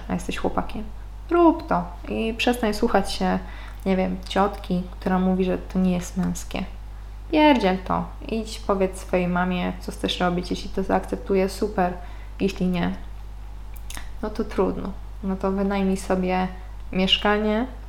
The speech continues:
pójdź do pracy, do której chciałbyś chodzić, ku-, nie wiem,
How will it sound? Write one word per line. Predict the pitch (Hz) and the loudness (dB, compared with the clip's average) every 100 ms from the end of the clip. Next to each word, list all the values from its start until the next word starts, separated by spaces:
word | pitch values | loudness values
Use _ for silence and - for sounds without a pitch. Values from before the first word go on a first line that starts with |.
| - | 6
pójdź | 214 202 | 8 10
do | 196 | 6
pracy, | 190 196 196 202 | 6 4 4 2
do | 185 | 2
której | 185 - 185 175 175 185 | 0 0 2 4 4 2
chciałbyś | - - 202 202 208 208 | -2 0 2 4 4 2
chodzić, | - 208 208 214 214 - - - - - - - | 4 4 6 2 0 -8 -12 -12 -12 -12 -12 -2
ku-, | 202 196 - 185 185 185 | 4 4 4 0 -2 0
nie | 202 185 | 4 4
wiem, | 185 180 | 4 2